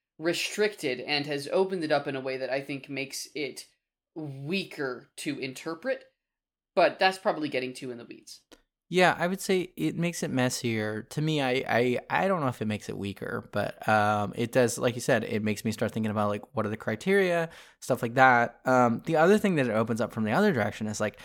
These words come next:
Speaker 2: Grimmer
Speaker 1: Mm.
Speaker 2: is a person that we think Grimmer is a good person, right?
Speaker 1: Right.
Speaker 2: And if, like, he can become monstrous, does that mean that the monster that we know that we have been hunting,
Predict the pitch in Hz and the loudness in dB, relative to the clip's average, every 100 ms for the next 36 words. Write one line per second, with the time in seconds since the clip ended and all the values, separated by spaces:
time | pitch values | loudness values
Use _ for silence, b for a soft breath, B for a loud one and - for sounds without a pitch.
0 | B B - 202 233 208 165 147 135 123 | B B 8 8 10 6 4 4 2 4
1 | 117 107 110 113 107 - - - 110 104 | 2 2 0 0 -2 -4 -10 -2 0 0
2 | 107 101 98 98 - - - - - _ | 0 -4 -4 -4 -4 -8 -8 -10 -14 _
3 | _ - - 117 110 - _ _ _ - | _ -8 2 2 2 -6 _ _ _ 2
4 | 151 147 165 135 - - - 127 131 160 | 6 6 6 6 4 -14 -4 0 2 2
5 | 147 151 156 151 143 143 - 156 - - | 2 2 2 4 4 4 2 0 0 -2
6 | 147 156 170 147 139 147 113 110 113 117 | 4 6 6 4 4 4 4 2 2 4
7 | 113 - 113 123 139 - 110 113 98 104 | 4 2 2 4 4 2 0 0 -2 0
8 | 117 180 113 113 113 113 107 101 107 139 | 4 4 4 0 -2 -2 -4 -2 -2 0
9 | 170 110 107 123 | 0 -2 -4 -6